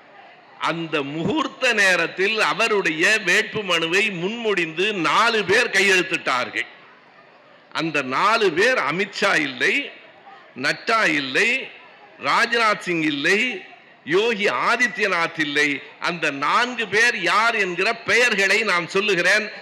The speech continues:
ர-, ராகுல் காந்தி சொன்னதற்கு அதற்கும் இருக்கிற தொடர்பு உங்களுக்கு புரியும். அந்த நான்கு பேர் யார்? அந்த பெயர்களை நினைவு வைத்துக் கொள்வது கொஞ்சம் கடினம். ஞானேஸ்வர சாஸ்திரி, நான் யார் என்ன என்றெல்லாம் விளக்க வேண்டாம், பெயரே விளக்கும்.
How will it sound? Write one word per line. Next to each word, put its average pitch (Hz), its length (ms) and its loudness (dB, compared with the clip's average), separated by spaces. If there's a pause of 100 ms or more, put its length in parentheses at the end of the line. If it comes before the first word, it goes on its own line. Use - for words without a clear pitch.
(120)
ர-, 170 260 4
ராகுல் 220 440 0
காந்தி 190 320 0
சொன்னதற்கு 196 520 -2
அதற்கும் 185 340 -2
இருக்கிற 165 260 -2
தொடர்பு 202 480 0
உங்களுக்கு 160 340 -2
புரியும். 156 320 -4
அந்த 135 160 -2
நான்கு 180 460 0
பேர் 208 260 0
யார்? 151 320 2 (500)
அந்த 143 200 -4
பெயர்களை 196 500 0
நினைவு 196 340 0
வைத்துக் 180 240 -4
கொள்வது 165 280 -4
கொஞ்சம் 170 240 -4
கடினம். 170 460 0 (1300)
ஞானேஸ்வர 226 920 2
சாஸ்திரி, 196 680 -2 (760)
நான் 196 240 2
யார் 202 240 4
என்ன 214 200 2
என்றெல்லாம் 208 400 2
விளக்க 214 340 2
வேண்டாம், 127 440 0
பெயரே 214 400 4
விளக்கும். 190 600 -2